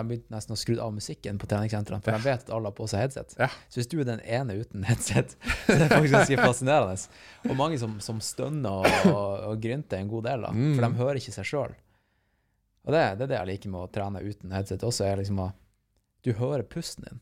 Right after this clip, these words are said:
Speaker 2: Ja.
Speaker 1: Og pusten din er så jævlig viktig når du trener. Spesielt styrke, da. Ja, selvfølgelig også med løping. Men, men pusten din og hvordan kraft den har da,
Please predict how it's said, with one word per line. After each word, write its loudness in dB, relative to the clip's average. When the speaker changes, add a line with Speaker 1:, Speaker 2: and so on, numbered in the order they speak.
Speaker 2:
Ja. 0
Speaker 1:
Og -14
pusten -8
din -2
er -4
så -2
jævlig 0
viktig -2
når -12
du -10
trener. -10
Spesielt -2
styrke, -6
da. -10
Ja, 4
selvfølgelig -6
også -6
med -4
løping. -4
Men, -2
men -6
pusten -2
din -8
og -8
hvordan -8
kraft -6
den -2
har 0
da, -10